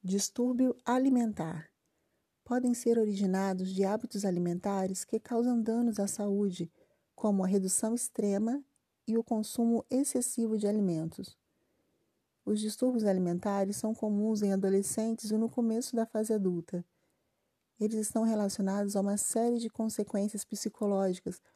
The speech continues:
como a ansiedade e a pressão social,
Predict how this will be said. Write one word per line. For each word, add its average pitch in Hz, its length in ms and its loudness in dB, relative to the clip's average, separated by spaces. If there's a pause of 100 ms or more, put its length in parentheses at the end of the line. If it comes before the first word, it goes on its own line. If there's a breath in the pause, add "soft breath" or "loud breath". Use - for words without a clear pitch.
(260 soft breath)
como 190 280 2
a 196 40 0
ansiedade 202 920 -2
e 214 120 0
a 214 80 0
pressão 240 500 0
social, 202 680 -2